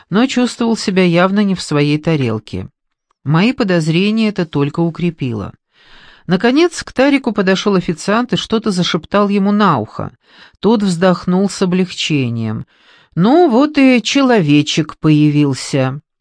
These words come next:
Мужчины поднялись и направились в подсобку.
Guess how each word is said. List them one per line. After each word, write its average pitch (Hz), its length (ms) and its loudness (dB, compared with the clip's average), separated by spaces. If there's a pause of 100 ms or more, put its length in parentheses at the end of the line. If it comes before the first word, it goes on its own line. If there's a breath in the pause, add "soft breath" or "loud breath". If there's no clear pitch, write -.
(600)
Мужчины 160 480 0
поднялись 151 580 -4
и 170 40 -2
направились 151 640 -4
в - 60 -18
подсобку. - 760 -8